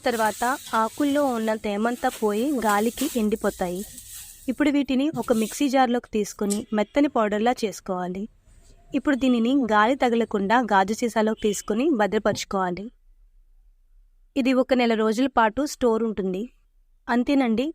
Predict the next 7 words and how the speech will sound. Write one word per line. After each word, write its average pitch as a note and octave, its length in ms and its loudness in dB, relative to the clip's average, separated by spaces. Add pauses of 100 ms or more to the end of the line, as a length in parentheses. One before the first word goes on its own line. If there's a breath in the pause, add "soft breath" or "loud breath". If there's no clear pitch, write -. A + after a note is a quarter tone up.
(160)
కరివేపాకులోని A#3+ 720 2 (100)
పోషక G#3 360 0
విలువలు G3+ 340 0 (220)
ఏమాత్రం A#3+ 420 2 (100)
కోల్పోకుండా G#3 600 0 (680)
ఆర్గానిక్ C#4 480 2
పద్ధతిలోనే G#3+ 580 0